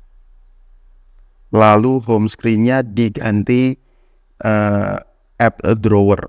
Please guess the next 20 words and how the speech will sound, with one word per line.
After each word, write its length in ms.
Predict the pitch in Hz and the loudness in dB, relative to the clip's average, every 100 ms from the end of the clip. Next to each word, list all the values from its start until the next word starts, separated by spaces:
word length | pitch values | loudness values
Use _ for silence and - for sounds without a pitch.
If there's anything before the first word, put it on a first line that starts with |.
| - _ _ _ _ _ _ - | -16 _ _ _ _ _ _ -8
Ya, 160 | 95 | -2
ini 160 | 98 117 | 2 2
lebih, 400 | 123 107 110 107 _ _ _ _ _ _ _ _ _ _ _ _ - | 2 0 0 -2 _ _ _ _ _ _ _ _ _ _ _ _ -6
lebih 800 | 98 113 107 104 104 98 98 95 _ - | -2 2 2 2 2 2 0 -4 _ -6
nyaman 560 | 113 104 104 104 113 104 | -2 2 2 4 2 2
sih, 160 | 104 | 0
bukan 400 | 104 104 98 104 104 | 0 -4 -2 0 0
bahasa 260 | 104 101 95 | -2 -4 -4
Cina 320 | - 104 98 | -2 -2 -2
yang 240 | 98 98 | -2 -2
keluar. 320 | 101 101 - - _ | -2 -4 -6 -16 _
Kemudian 640 | - 104 104 107 131 139 - | -4 -2 0 2 2 0 -2
untuk, 720 | 151 160 160 185 170 - _ _ _ - | -2 -2 0 0 0 -4 _ _ _ -2
eh, 160 | 120 | 0
search 720 | 113 - - - 131 - - - | -2 -6 -6 -2 -2 -4 -12 -4
yang 320 | 120 110 110 | -2 0 -2
bukan 320 | 101 110 113 | -2 -2 0
Google 240 | 104 107 | 0 0
kayak 320 | 104 107 104 127 | 0 0 0 -2
gini, 240 | 127 | -2